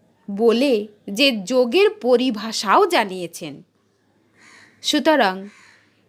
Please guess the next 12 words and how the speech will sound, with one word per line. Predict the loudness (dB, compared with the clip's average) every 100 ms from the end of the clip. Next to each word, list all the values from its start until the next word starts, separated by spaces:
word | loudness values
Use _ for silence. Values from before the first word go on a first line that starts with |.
| _
এই | -2 2 6 6 4
প্রকরণে | -2 -2 2 2 2 -2 -6 -12 _ _ _ _ _ -18 -10
যোগী | -4 0 0 4 4 4
বিধেয়, | 2 2 2 2 0 -2 -14 _ _ _ _ _ _ _ _ -20 _ 2
কর্মে | 4 6 4 2 2
কৌশল | 0 0 0 0 -2 2 2 0
বিধেয় | -4 -6 -6 -6
নয়। | -8 -10 -10 -16 _ _ _ _ _ _ _ _ _ _ _ _ _ _ _ _ _ -8 -2
যোগী | 2 4 4 4 2 -2 -12 _ -6
কর্মের | -4 -2 -2 -6 -4
কৌশল, | -6 -6 -8 -10 -12 -14 _ _ _ _ _ _ _ _ -8
অর্থাৎ | -8 -4 -4 -4